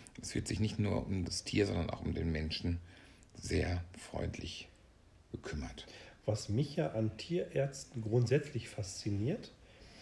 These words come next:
Speaker 2: ist, ähm, dass sie ja anscheinend eine unglaubliche, ein unglaublich, ähm,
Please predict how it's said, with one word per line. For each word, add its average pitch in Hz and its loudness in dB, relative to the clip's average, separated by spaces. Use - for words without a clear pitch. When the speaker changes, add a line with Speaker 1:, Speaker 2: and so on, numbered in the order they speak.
Speaker 2:
ist, - -4
ähm, 127 4
dass 123 2
sie 127 2
ja 120 4
anscheinend 135 4
eine 117 4
unglaubliche, 131 6
ein 117 2
unglaublich, 123 2
ähm, 117 -4